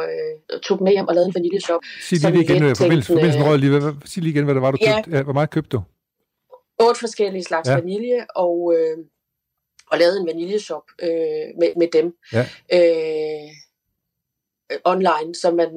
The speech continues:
Speaker 1: som, ja, og tænkte, at det kan godt være, at der ikke er, at <laughs> det kan godt være, at det ikke sælger, men så kan jeg sgu spise det selv.
Speaker 2: Ja.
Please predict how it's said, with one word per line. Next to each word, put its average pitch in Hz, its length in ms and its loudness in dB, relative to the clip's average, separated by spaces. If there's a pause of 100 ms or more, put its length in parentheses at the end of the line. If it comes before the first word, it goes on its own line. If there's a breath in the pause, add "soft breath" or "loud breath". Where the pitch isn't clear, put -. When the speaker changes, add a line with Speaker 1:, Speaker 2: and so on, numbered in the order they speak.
(140)
Speaker 1:
som, 165 260 -2 (400)
ja, 170 140 2 (580 loud breath)
og 190 100 2
tænkte, 196 260 4
at 175 80 0
det 170 80 -4
kan 180 100 2
godt 165 220 2
være, 175 200 4
at 170 120 0
der 151 100 -4
ikke 156 220 -6
er, 160 140 -4 (220)
at 156 140 -14 (200)
<laughs> - 220 -14
det - 80 4
kan - 100 -6
godt 165 80 0
være, 185 80 4
at 175 60 4
det - 80 4
ikke - 140 -14
sælger, 170 180 2
men 151 100 -18
så 135 100 -14
kan - 140 -14
jeg - 60 -10
sgu - 140 -18 (100)
spise 180 180 -12
det 175 100 -12
selv. 175 200 0 (220 loud breath)
Speaker 2:
Ja. 135 80 -4